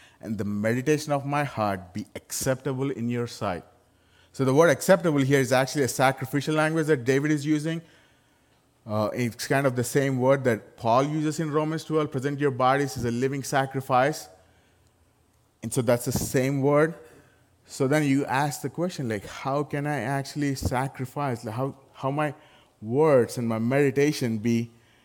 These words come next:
a sacrifice to God? Notice David doesn't end there. He says, "O Lord, my rock and my redeemer."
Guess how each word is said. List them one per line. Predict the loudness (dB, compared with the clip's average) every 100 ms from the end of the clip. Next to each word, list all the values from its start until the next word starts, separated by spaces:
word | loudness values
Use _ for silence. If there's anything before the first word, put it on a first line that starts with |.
| _ -8
a | -6
sacrifice | -6 -4 0 2 0 -4 -4 0 0 0 -6 -14 -18 -4
to | -2 -2 -4 -14 _ _ -4
God? | 2 4 2 -2 -14 -20 _ _ _ _ _ _ _ _ _ _ _ _ _ _ _ _ _ _ _ _ _ _ _ _ _ -16
Notice | -6 -4 -2 -4 -12 -10
David | -2 -2 -2 -4
doesn't | -4 -4 -6 -8 -8
end | -8 -4
there. | -4 -4 -8
He | -14
says, | -10 -10 -10 -12
"O | -8
Lord, | -4 -2 -2 -2 -4 -10
my | -10 -6 -6
rock | -4 -6 -6 -8 -12
and | -14 -10
my | -6 -6
redeemer." | -6 -8 -10 -10 -10 -12